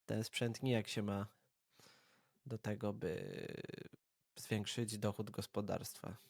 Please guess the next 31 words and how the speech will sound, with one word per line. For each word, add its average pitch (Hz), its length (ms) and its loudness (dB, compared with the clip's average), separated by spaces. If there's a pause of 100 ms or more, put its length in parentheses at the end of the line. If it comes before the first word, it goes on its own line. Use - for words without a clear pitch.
(340)
No, - 60 -8
chyba 120 200 0
że 107 100 4
jakieś 104 300 0
tam, 101 160 -2
nie 95 140 2
wiem, 90 160 -6
ćwiczenia 104 500 0
dla 98 200 2
zwierząt. 101 520 -4 (360)
Wszystkie - 320 -2
na 123 80 2
przykład, - 320 0
y, 123 160 0
systemy 165 460 4
G 120 100 0
P 110 180 2
S 104 160 2
do 107 80 2
traktorów, - 680 -2 (460)
które - 480 2 (640)
montujemy, 117 600 6 (1600)
czy - 120 -8
tam 110 160 6
aplikacje, 107 580 2
no 110 60 2
to 123 140 -4
też 135 220 2
jest - 380 0
bardzo 101 300 0
dobre. 104 360 2